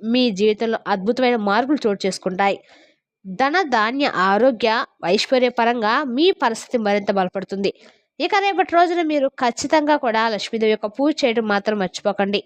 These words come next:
లక్ష్మీదేవి యొక్క అఖండ దీపం వెలిగించడం వల్ల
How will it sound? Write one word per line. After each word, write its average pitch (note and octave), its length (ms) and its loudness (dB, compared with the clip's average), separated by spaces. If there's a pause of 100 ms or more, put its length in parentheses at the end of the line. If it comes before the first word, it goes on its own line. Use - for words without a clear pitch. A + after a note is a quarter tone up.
(500)
లక్ష్మీదేవి C#4+ 500 0
యొక్క B3+ 180 0
అఖండ G#3+ 540 0
దీపం G#3+ 280 0
వెలిగించడం A3 640 0
వల్ల C#4 260 2